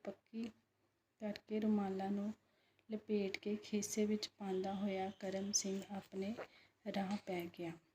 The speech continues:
ਹਾਂਜੀ, ਤਾਂ ਦੋਸਤੋ, ਇਹ ਕਹਾਣੀ ਤੁਹਾਨੂੰ ਕਿਸ ਤਰ੍ਹਾਂ ਦੀ ਲੱਗੀ, ਕੁਮੈਂਟ ਕਰਨਾ।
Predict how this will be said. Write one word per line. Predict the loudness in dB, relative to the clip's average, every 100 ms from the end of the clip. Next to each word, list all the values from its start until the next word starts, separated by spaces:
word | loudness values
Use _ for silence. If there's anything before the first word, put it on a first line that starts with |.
| _ _ _ _ _
ਹਾਂਜੀ, | -6 -4 -4
ਤਾਂ | -4 -4
ਦੋਸਤੋ, | -2 0 -2 -2
ਇਹ | -2
ਕਹਾਣੀ | 0 2 2 2
ਤੁਹਾਨੂੰ | 0 0 -2
ਕਿਸ | 0 0
ਤਰ੍ਹਾਂ | 2 2
ਦੀ | 4
ਲੱਗੀ, | 2 0 -2 -6 -6 -12 -16 -16 -14 0
ਕੁਮੈਂਟ | 2 2 0
ਕਰਨਾ। | 0 0 0